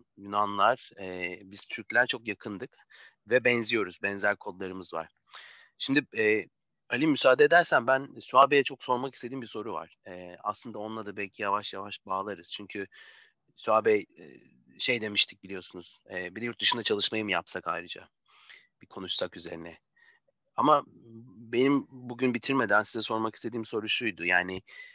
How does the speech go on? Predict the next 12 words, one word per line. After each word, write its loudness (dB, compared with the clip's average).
siz -2
pozisyonunuz -2
gereği 2
uzun -8
yıllardır -4
birçok -2
yabancı 2
ile -4
çalıştınız, -8
birçok -4
da -6
bir -12